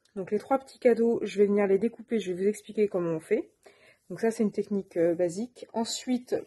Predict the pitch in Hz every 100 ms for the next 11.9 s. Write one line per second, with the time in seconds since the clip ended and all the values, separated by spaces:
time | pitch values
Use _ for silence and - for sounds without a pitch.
0 | _ - 254 247 240 208 - 185 175 180
1 | 185 180 180 180 180 196 208 208 196 190
2 | 180 175 170 196 202 240 226 226 - -
3 | 214 208 165 - - - - - 196 220
4 | 247 254 277 - 226 196 208 - 262 233
5 | 208 214 214 - 247 220 240 240 214 -
6 | 190 165 170 190 - 208 214 220 - -
7 | 240 220 - - 233 196 196 220 226 -
8 | 185 180 214 220 214 190 196 214 - -
9 | 190 - - - 240 320 _ _ _ _
10 | _ _ _ _ _ _ - - - 185
11 | 175 208 220 214 202 196 180 190 247